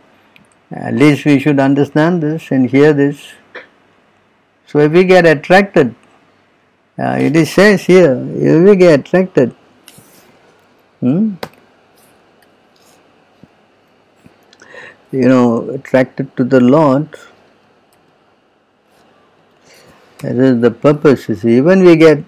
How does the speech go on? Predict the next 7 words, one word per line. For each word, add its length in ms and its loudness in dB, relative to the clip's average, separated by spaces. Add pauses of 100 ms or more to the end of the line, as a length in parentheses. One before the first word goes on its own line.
(100)
when 360 -4
we 100 2
have 160 2
not 320 -2
given 340 0
up 220 -4
the 640 -6